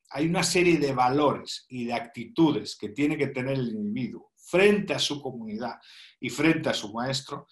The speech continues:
para aprender y para que la ciencia vaya a más. Y el motor que da sentido a esa, si queremos ver, ejemplaridad ética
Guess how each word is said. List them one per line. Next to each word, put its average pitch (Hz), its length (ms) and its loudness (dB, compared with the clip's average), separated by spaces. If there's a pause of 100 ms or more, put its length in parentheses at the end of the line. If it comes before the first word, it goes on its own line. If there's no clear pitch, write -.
(240)
para 110 240 4
aprender 110 760 -2
y 107 80 -10
para 101 280 -6
que 101 80 -8
la 95 80 -6
ciencia 135 420 -8
vaya 107 400 -6
a - 160 -10
más. - 400 -14 (400)
Y 151 200 2
el 147 200 6
motor 151 760 0
que 113 180 -4
da 151 160 -2
sentido 113 800 -6 (880)
a 131 280 -2
esa, 139 1160 0
si 113 200 -4
queremos 117 460 -6
ver, 120 300 -8
ejemplaridad 123 1000 0
ética - 500 -8